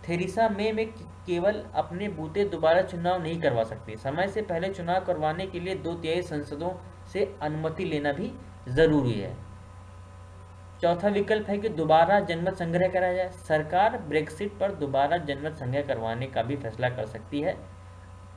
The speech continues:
अगर वो भी अपने आप नहीं हो सकता।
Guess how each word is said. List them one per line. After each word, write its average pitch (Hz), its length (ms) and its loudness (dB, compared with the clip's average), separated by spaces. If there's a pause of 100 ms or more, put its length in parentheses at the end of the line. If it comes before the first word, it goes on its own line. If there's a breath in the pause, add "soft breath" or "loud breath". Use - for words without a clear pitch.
(140)
अगर 180 400 6 (260)
वो 170 360 2
भी 202 380 -4
अपने 170 480 -4
आप 160 240 2
नहीं 151 200 4
हो 120 80 2
सकता। - 380 -8